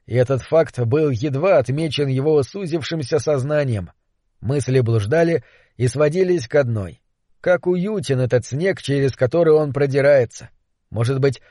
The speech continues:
стоит на время остановиться и прилечь на эту девственно чистую перину. Голова тяжелела с каждым мигом, а снег манил,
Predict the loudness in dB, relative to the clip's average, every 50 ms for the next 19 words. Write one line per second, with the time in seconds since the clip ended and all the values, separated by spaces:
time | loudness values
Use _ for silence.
0 | _ _ _ _ _ _ -20 _ -2 -2 -2 0 0 2 2 2 2 0 0 0
1 | 0 0 0 0 -2 0 2 2 0 0 -2 -6 -8 -6 -4 -2 0 0 -2 0
2 | 0 2 2 2 4 2 0 0 0 -4 -2 0 0 0 0 0 -2 -2 -2 -2
3 | -4 -4 -4 -6 -10 -18 _ -6 -6 -4 -2 -4 -4 -6 -8 -10 -10 -10 -10 _
4 | -4 -4 -4 -4 -4 -6 -4 -4 -6 -6 -8 -8 -10 -14 _ _ _ _ _ _
5 | _ _ _ _ _ -2 0 2 2 4 4 4 2 2 0 -2 0 0 0 2
6 | 2 4 4 2 2 0 -4 -2 2 2 2 2 0 -4 -4 -6 -4 -4 -6 -4
7 | -4 -4 0 0 0 0 0 -2 _ _ _ _ _ _ _ _ -14 -14 -12 -6
8 | -6 -2 -2 -2 -4 -4 -4 -2 0 0 0 0 0 -2 -2 -4 -4 -4 -4 -4
9 | -6 -8